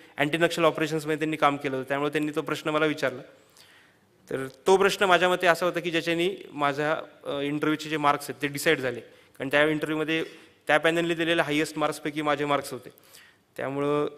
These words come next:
<clears throat> तो इन-, अ, क्वेश्चन डिसायडर ठरला. इंटरव्ह्यू झाला त्यावेळेस बाहेर येताना मला खूप, मी डिप्रेस्ड होतो, कारण टेक्निकल क्वेश्चन्समध्ये मला त्यांनी खूप हे केलं, त्याच्यामुळे मी काही फारशा होप्स ठेवल्या नव्हत्या. बाहेर आलो,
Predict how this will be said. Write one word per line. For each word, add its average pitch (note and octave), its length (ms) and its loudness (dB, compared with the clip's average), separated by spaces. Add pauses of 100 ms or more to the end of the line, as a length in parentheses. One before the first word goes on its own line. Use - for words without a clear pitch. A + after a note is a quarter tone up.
(100)
<clears throat> E3+ 340 -2
तो E3 160 4
इन-, D#3+ 180 -2
अ, C#3+ 120 2
क्वेश्चन D#3 340 -2
डिसायडर D#3 360 2
ठरला. C#3+ 300 -2 (1040)
इंटरव्ह्यू F3 360 4
झाला E3 220 2
त्यावेळेस E3 360 4 (180)
बाहेर D3 240 4
येताना F3+ 260 2
मला E3+ 160 4
खूप, E3+ 260 0
मी F3 120 2
डिप्रेस्ड E3+ 420 2
होतो, C#3 140 -2
कारण C#3+ 200 -2
टेक्निकल D3+ 380 -4
क्वेश्चन्समध्ये D3+ 640 -2 (360)
मला C#3 120 2
त्यांनी D3+ 240 -2
खूप D3+ 160 -4
हे D3+ 80 0
केलं, C3+ 180 -4
त्याच्यामुळे C#3+ 300 -4
मी D#3 60 0
काही E3 160 2
फारशा - 280 4
होप्स D#3 260 0
ठेवल्या E3 220 4
नव्हत्या. D3 260 0 (680)
बाहेर C#3 200 2
आलो, D#3 300 2